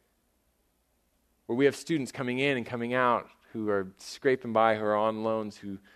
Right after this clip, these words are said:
who aren't able to contribute in a financial way. So maybe that's the way that you can give back. Maybe you're graduating, you're going to a real job. Maybe you can just give us a gift on your way out. Ultimately,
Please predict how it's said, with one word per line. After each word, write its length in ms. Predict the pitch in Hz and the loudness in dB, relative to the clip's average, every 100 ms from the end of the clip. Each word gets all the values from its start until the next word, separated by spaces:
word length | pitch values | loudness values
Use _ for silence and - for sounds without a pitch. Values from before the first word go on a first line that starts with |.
| _ | _
who 400 | - 117 113 110 107 | -10 -6 -2 -2 0
aren't 240 | 110 127 | 0 0
able 340 | 113 127 120 113 | 0 -2 -2 -4
to 80 | |
contribute 640 | 110 113 - - 139 123 107 | -8 -12 -8 -4 -4 -2 -4
in 80 | 104 | -6
a 60 | |
financial 500 | 98 110 110 113 - | -6 -4 -4 -6 -4
way. 80 | 127 | -4
So 160 | 117 113 | -4 -6
maybe 240 | 120 143 | -2 2
that's 320 | 147 147 - | 2 2 -2
the 140 | - 131 | -4 2
way 120 | 135 | 2
that 100 | 120 | 0
you 120 | 123 | -6
can 160 | 123 123 | -6 -2
give 180 | 120 | -2
back. 300 | 101 113 104 | 4 4 4
Maybe 220 | 117 120 139 | -2 -6 -2
you're 100 | 139 | 2
graduating, 500 | 127 127 127 131 123 | 6 6 6 0 -4
you're 120 | 123 | -2
going 180 | 135 127 | -2 -2
to 60 | |
a 40 | 120 | -2
real 220 | 120 120 | -2 -2
job. 480 | 113 120 123 120 120 - _ _ _ _ _ _ _ _ - | 4 8 8 6 0 -20 _ _ _ _ _ _ _ _ -6
Maybe 240 | 120 135 | -4 -2
you 60 | 143 | -2
can 120 | 151 | -4
just 180 | 139 110 | -6 -2
give 200 | 123 120 | 0 0
us 160 | 113 | -4
a 40 | 113 | -8
gift 380 | 104 117 107 104 | 0 0 0 -4
on 100 | 98 | -8
your 120 | 101 | -4
way 200 | 101 104 | -2 -2
out. 300 | 101 90 - _ _ _ _ _ _ _ _ _ _ _ _ _ _ _ _ _ _ _ _ - | -2 -6 -10 _ _ _ _ _ _ _ _ _ _ _ _ _ _ _ _ _ _ _ _ 2
Ultimately, 640 | 139 139 123 104 95 92 | 2 2 -6 -8 -8 -12